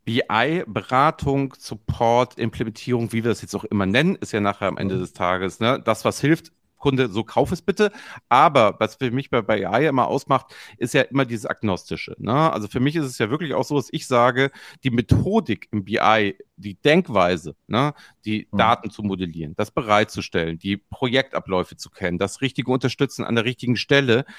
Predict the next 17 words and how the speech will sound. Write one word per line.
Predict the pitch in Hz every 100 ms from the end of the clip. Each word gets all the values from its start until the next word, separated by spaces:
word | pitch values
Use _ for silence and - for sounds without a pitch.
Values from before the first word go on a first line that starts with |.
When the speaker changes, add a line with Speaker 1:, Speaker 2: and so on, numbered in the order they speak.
| - -
Speaker 1:
das | 127 -
ist | 170 -
ja |
bei | 127 117
allen | 110 123
Tools | - - -
am | 104
Ende | 92 113 104
des | 101 -
Tages | 110 95 90 -
gleich, | 117 139 131 165 - _ _ - 107
weil | 113 135 160
ich | 123 120
ja | 123
sagen | 107 113 123 127
muss, | 135 -
ja, | 120 120